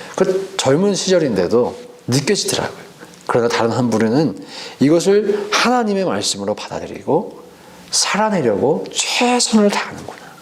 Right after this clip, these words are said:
사실 죄를 짓고 안 짓고 넘어지고 일어서고 보다도 더 근본적으로 중요한 것은 우리의 마음이, 우리의 마음속에서 하나님의 말씀을 어떤 자세로 대하느냐일 것입니다.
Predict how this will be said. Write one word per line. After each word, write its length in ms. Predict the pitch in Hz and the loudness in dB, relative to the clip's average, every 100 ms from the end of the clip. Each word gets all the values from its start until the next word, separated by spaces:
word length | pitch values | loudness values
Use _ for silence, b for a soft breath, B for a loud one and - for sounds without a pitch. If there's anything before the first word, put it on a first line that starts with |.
| - - - - - - - B B B B B B - - | -20 -20 -20 -20 -20 -20 -20 B B B B B B -16 -4
사실 680 | - 139 123 107 120 131 98 | -2 0 2 4 4 2 -2
죄를 480 | - - 120 139 143 | -8 0 4 4 2
짓고 500 | 143 120 - - 113 | -2 -4 -6 -2 -2
안 160 | 104 82 | -2 -8
짓고 460 | 87 82 - - - _ - | -10 -10 -14 -16 -18 _ -6
넘어지고 720 | 101 101 113 127 123 104 117 | -2 0 2 0 0 2 2
일어서고 600 | 107 92 90 82 87 - B B | 2 0 0 -2 -2 -4 B B
보다도 800 | - 127 107 117 107 143 - B B B B B - | 0 2 2 2 2 2 0 B B B B B -4
더 320 | 113 113 175 | 0 2 0
근본적으로 920 | - 135 156 180 156 127 113 123 98 | 0 2 2 2 2 2 4 4 2
중요한 400 | - 104 101 104 | -4 -4 -4 -2
것은 280 | 95 90 107 | -2 -2 -2
우리의 320 | 113 135 147 | -2 2 0
마음이, 540 | 131 80 82 80 131 202 - B B 110 | 0 -6 -8 -6 -6 -6 -12 B B 0
우리의 240 | 113 135 | 2 2
마음속에서 720 | 90 78 - 92 87 - - - B B B | -2 -6 -8 -8 -8 -2 -2 -4 B B B
하나님의 680 | - 190 190 185 165 160 | -2 0 0 0 0 0
말씀을 640 | 143 80 - - 107 156 B B B - | 0 -6 -6 -4 -2 -4 B B B -2
어떤 640 | 123 165 - 214 220 208 | 2 2 2 0 0 -2
자세로 640 | - - - 110 117 120 | -2 -2 0 0 0 0
대하느냐일 680 | - 113 110 90 92 87 95 - | 0 0 0 0 -4 -2 -4 -2
것입니다. 680 | 120 - - - - - | -2 -4 -8 -10 -12 -12